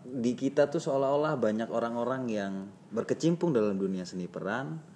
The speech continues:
punya kualitas seni peran yang bagus, tapi tidak berani atau tidak mau menyebut dirinya sebagai aktor. Apakah Mas Rendra ketika bilang tadi adalah salah satu orang yang,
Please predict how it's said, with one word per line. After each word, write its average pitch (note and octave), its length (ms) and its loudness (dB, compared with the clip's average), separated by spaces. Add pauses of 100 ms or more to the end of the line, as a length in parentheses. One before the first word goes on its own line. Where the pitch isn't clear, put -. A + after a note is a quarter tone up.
(140)
punya A2+ 320 -2
kualitas A#2 480 -2
seni G2 160 -4
peran F#2 240 -4
yang E2+ 160 -6
bagus, E2+ 560 -10
tapi G#2+ 240 -6
tidak G2 320 -6
berani G2 560 -2
atau F#2+ 240 -10
tidak F#2 340 -8
mau G#2+ 240 -4
menyebut F2+ 460 -8
dirinya G2 400 -6
sebagai E2+ 480 -14
aktor. - 400 -16 (480)
Apakah C#3+ 320 -6
Mas C#3+ 160 -4
Rendra C3+ 480 0
ketika A#2+ 240 -6
bilang G#2 320 -4
tadi G#2+ 320 -4
adalah F2+ 340 -8
salah G2 220 -8
satu G#2+ 340 -4
orang G#2 220 -2
yang, G#2 140 -8